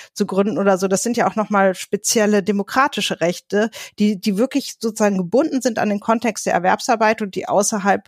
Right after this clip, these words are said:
nicht gelten oder auch das Streikrecht zum Beispiel, ne, das ist ja auch gebunden an den Kontext der Erwerbsarbeit. Wenn man konkret sagt, welche Rechte gehören dazu, dann haben wir Streikrecht, das Recht, einen Betriebsrat zu haben, soziale Rechte wie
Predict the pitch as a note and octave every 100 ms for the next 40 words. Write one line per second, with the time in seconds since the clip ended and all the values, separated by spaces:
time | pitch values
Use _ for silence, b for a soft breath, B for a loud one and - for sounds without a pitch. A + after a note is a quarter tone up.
0 | _ G#3 - A3+ G#3 G3+ D#3+ D3+ E3+ E3
1 | E3 F#3 - - F#3+ - D#3+ - - D#3
2 | - - - - F#3+ G3 G3+ - F#3 G3
3 | F3+ F#3 - - - G#3+ A3 G#3 - F#3+
4 | F#3+ F3+ F3 F#3 - D#3+ D#3 - - -
5 | D#3+ D3+ - - - - F3+ G#3 F#3+ F#3
6 | - F#3 - A#3+ C4 - G#3 G#3+ - F#3+
7 | G#3+ F#3 F#3+ - F#3 F3+ E3+ E3+ - -
8 | G3+ F#3 F3+ - - - G#3 G#3 - G3
9 | F#3+ - - - - - F3+ - F3+ -
10 | - G#3+ G#3+ B3 G#3 F#3+ F#3+ F#3+ F3 E3+
11 | F3 F3+ - - G3+ F#3+ G#3+ F#3+ F#3+ F#3
12 | - - F#3 F3 - F#3 F3+ F3